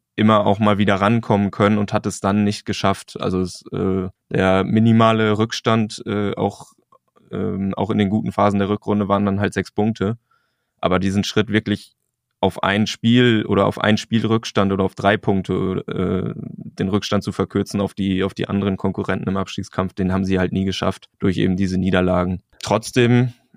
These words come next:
hat er, äh, ist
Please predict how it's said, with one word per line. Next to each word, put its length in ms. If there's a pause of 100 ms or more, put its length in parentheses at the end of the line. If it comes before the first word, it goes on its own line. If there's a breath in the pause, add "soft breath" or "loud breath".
(440)
hat 220
er, 1040
äh, 380 (320)
ist 500